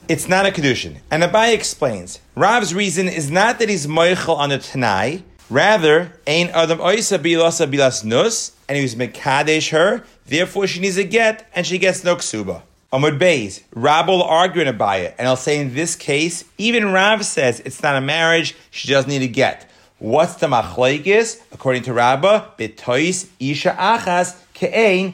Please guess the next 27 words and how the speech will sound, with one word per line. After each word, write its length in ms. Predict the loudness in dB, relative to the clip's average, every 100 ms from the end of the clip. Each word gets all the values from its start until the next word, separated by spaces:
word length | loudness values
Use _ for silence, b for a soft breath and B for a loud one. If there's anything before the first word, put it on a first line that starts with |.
| -10
Shtei 600 | -14 -4 2 4 2 0 -2
Nashim. 540 | -2 -2 -2 -4 -6 _ _ -16
The 80 |
case 380 | -4 2 2 2
is 180 | 2 2
he's 160 | 0 -2
Mekadesh 580 | -4 -2 0 2 2 0
a 80 |
woman 340 | 0 2 2 0
on 120 | -2
Tanai, 400 | -2 -2 0 0
she 160 | 0 0
has 100 | 0
no 140 | 0
Nedarim. 600 | -2 0 2 2 0 -6 -10
He 140 | -6 -2
divorces 640 | 0 2 2 4 2 2
her 120 | 2
during 300 | 4 2 0
Erisin. 720 | -2 -4 -2 -4 -2 -2 -2 b b b
He 140 | -8
takes 400 | -4 -2 0 0
her 60 | 0
back 260 | 2 2
without 260 | 0 0 0
any 200 | -2 -6
Tanoim. 520 | -6 -4 -2 -2 -6